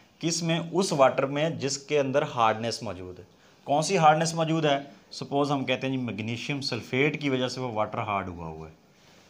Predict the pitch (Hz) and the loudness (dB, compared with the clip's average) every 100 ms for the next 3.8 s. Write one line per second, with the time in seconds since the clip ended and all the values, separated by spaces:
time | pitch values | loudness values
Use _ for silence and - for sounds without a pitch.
0 | _ - - 147 160 165 - - 131 160 | _ -6 4 6 6 -2 -6 -2 0 2
1 | 151 139 135 143 - 135 - 120 120 156 | 4 4 2 -2 -6 -6 -4 -4 -4 -8
2 | 143 - 143 139 120 120 120 120 - _ | -8 -8 -6 -4 -4 -6 -12 -14 -20 _
3 | - 95 101 123 147 131 139 135 | -12 -6 -4 -4 -6 0 2 2